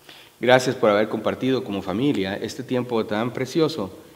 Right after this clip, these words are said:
en el cual podemos recordar la muerte de nuestro Señor Jesucristo, anticipando el domingo de resurrección,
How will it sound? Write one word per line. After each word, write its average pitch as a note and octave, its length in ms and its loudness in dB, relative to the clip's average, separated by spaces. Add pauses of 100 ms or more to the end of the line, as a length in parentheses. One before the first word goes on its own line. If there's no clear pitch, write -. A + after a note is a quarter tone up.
(140)
en G#2+ 120 0
el G#2 120 0
cual A2+ 260 2
podemos A#2 560 -2
recordar A2 840 0 (420)
la G#2 160 2
muerte G2+ 800 0
de A#2 80 0
nuestro A#2 240 0
Señor A2 320 -2
Jesucristo, G#2+ 640 -6 (320)
anticipando A#2 920 0 (240)
el B2 100 0
domingo C#3 360 4
de D#3 80 4
resurrección, C3 680 -2